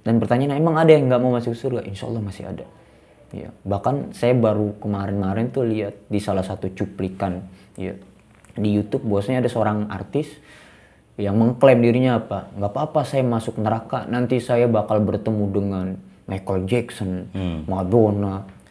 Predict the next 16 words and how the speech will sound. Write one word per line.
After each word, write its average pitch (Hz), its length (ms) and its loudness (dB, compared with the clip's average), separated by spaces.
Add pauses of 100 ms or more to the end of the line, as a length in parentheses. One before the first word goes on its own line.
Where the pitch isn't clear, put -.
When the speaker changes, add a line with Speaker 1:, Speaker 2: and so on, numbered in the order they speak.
(260)
Speaker 1:
Ini 147 160 -2
luar 135 240 2
biasa 127 400 0
ya 101 160 0
statementnya. 110 640 -2
Dia 101 240 2
nggak - 240 0
sadar 123 320 0
bahwasanya 117 560 0
neraka 117 640 0
ini 135 400 0
nggak - 320 -4
dianggap 113 480 0
remeh 139 560 2
gitu. - 160 -8
Speaker 2:
Hmm. - 80 -12